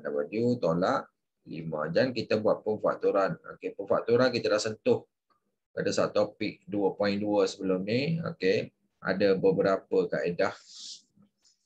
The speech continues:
yang kita dah, dah belajar. Kan? Okey.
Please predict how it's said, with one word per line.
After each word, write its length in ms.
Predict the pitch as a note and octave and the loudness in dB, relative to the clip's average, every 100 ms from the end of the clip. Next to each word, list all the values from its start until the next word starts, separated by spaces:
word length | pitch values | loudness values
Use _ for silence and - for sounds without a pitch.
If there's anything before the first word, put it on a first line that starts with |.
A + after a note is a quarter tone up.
| _ _ _ _ _ _ _ _ _ A2+ | _ _ _ _ _ _ _ _ _ 2
yang 160 | A2+ | 2
kita 360 | G2+ G#2 - G2+ G2 G2 F#2+ F#2+ | 2 0 4 4 6 4 4 2
dah, 160 | F#2+ - - - | 0 -2 -10 -6
dah 120 | F#2 E2+ | -2 2
belajar. 340 | F#2 F2 F2+ - _ _ _ _ - - | 2 2 -2 -4 _ _ _ _ -20 -14
Kan? 320 | - G2+ E2+ E2 - _ _ _ _ _ - _ _ _ - | -2 0 0 -2 -10 _ _ _ _ _ -20 _ _ _ 2
Okey. 240 | A2 | 4